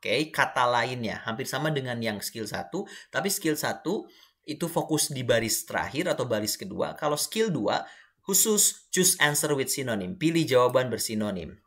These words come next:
Contohnya kayak gimana, guys? Perhatikan contoh di bawah ini. Dalam rekaman, kamu akan mendengarkan.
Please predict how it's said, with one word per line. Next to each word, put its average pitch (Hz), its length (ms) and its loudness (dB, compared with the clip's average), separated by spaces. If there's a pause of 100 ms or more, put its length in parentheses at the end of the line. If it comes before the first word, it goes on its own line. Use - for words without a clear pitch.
Contohnya 120 400 -4
kayak 135 240 0
gimana, 113 400 -2
guys? 190 320 2
Perhatikan 110 640 -4
contoh 135 320 -2
di 117 80 -6
bawah 98 320 0
ini. 170 240 -2 (800)
Dalam 226 320 4
rekaman, 139 560 0 (240)
kamu 220 320 0
akan 180 240 0
mendengarkan. 143 720 0